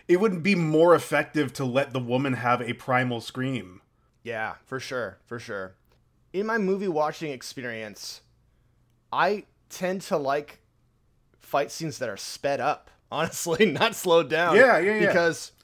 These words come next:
Speaker 1: Like The Raid?
Speaker 2: you're watching an old kung fu movie or whatever, or The Raid, they are intentionally speeding those up to make the action more intense.
Speaker 1: Mm-hmm.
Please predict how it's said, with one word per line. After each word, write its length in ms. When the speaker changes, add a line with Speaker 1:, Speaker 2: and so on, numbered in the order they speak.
Speaker 1:
Like 180
The 100
Raid? 520
Speaker 2:
you're 140
watching 280
an 80
old 200
kung 200
fu 220
movie 340
or 80
whatever, 340
or 120
The 100
Raid, 520
they 280
are 440
intentionally 760
speeding 540
those 240
up 240
to 120
make 200
the 120
action 420
more 200
intense. 720
Speaker 1:
Mm-hmm. 280